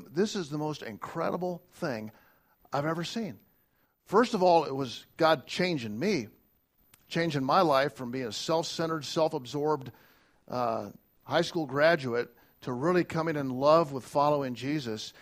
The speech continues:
And now someone who struggled with speaking, struggled with sharing his faith, struggled with just even the thought of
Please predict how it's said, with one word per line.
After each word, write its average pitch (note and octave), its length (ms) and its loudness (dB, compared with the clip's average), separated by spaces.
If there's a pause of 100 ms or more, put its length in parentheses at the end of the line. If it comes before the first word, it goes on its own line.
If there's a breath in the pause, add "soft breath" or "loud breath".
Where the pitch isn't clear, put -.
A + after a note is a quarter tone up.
(180 loud breath)
And B2 240 -2
now D3 540 4 (160 loud breath)
someone E3+ 380 -2
who C3+ 80 -6
struggled F#3 460 -2
with F#3+ 120 -2
speaking, D#3 480 -4
struggled E3+ 480 -2
with F#3+ 80 -2
sharing F3+ 460 2
his E3+ 160 -4
faith, C#3+ 420 -2
struggled E3+ 500 -2
with E3 280 -4
just D3 260 -10
even E3 260 -4
the C#3+ 120 -2
thought E3 500 4
of C3+ 320 -2